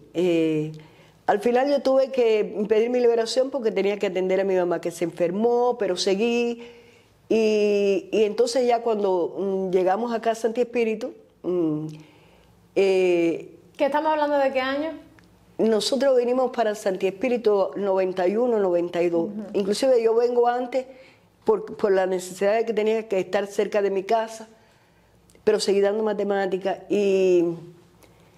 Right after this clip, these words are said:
Speaker 1: eh, hubo un momento en que, en Jo-, Jorge Luis Janeiro, que era, eh, el rector, me llama y me dice, "Necesito que tú seas la jefa de departamento de matemática".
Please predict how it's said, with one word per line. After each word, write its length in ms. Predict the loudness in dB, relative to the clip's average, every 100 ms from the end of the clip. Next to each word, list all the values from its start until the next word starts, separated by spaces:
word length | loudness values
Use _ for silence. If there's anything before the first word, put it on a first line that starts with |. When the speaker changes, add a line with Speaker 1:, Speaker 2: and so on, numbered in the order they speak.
| _ _ _ _ _ _ _
Speaker 1:
eh, 640 | 0 2 2 2 0 -2 -2
hubo 220 | 2 2
un 60 |
momento 440 | 0 0 0 0 -2
en 180 | 0 -4
que, 520 | 0 0 2 0 -2 -2
en 320 | 0 0 0
Jo-, 200 | -2 -8
Jorge 280 | -2 0 2
Luis 140 | 2
Janeiro, 540 | 2 2 2 0 -2 -4
que 220 | 0 2
era, 260 | 2 0 -2
eh, 580 | 0 0 0 -2 -4 -4
el 180 | -2 0
rector, 400 | 0 0 0 0
me 160 | 2 2
llama 280 | 2 0 -2
y 80 | -2
me 140 | 0 0
dice, 340 | 0 -4 -12 -16 -20 -20 _ _
"Necesito 460 | -4 -2 -2 0 2
que 100 | 2
tú 100 | 0
seas 240 | 0 0
la 60 | 0
jefa 220 | -4 -2
de 80 | 0
departamento 500 | 0 -2 0 0 2
de 60 | 2
matemática". 560 | 2 0 -2 -4 -10